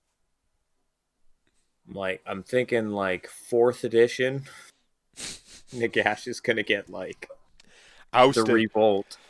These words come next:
Speaker 1: Yeah.
Speaker 2: Yeah,
Speaker 1: And
Speaker 2: I'd
Speaker 1: Kat-, Katakros is gonna take his place.
Speaker 2: I'd be okay with that. If you give me a, a consolation prize of Katakros in charge, fine. Um,
Speaker 1: <laughs>
Speaker 2: sure. Yeah. Like, um,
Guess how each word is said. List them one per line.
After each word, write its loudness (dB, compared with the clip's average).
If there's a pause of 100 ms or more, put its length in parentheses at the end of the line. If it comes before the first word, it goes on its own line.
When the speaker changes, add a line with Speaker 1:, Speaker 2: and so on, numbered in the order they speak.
Speaker 1:
Yeah. 2 (920)
Speaker 2:
Yeah, 8
Speaker 1:
And 0
Speaker 2:
I'd 10 (280)
Speaker 1:
Kat-, 6 (120)
Katakros 4
is -10
gonna -4
take -4
his -8
place. -8 (1200)
Speaker 2:
I'd 2
be 2
okay -8
with -14
that. -8 (560)
If -14
you -10
give 2
me 8
a, 8
a 8
consolation 0
prize 0
of -12
Katakros -4
in -8
charge, 0
fine. -14 (500)
Um, 8 (840)
Speaker 1:
<laughs> 4 (360)
Speaker 2:
sure. -8 (180)
Yeah. 0 (120)
Like, 4
um, 6